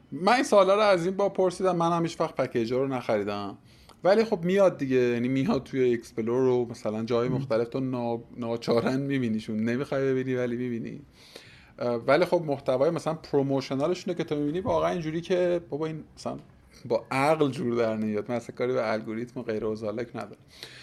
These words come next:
Speaker 1: ولی خب واقعیت قصه اینه که یک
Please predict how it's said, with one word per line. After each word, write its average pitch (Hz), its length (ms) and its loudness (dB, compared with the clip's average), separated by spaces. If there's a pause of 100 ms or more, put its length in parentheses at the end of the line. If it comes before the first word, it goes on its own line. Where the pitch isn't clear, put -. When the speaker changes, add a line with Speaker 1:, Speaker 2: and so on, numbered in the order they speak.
(160)
Speaker 1:
ولی 202 260 2
خب 240 220 -6
واقعیت 185 500 0
قصه 180 400 -6
اینه 214 240 -2
که 214 140 -8
یک 208 560 -4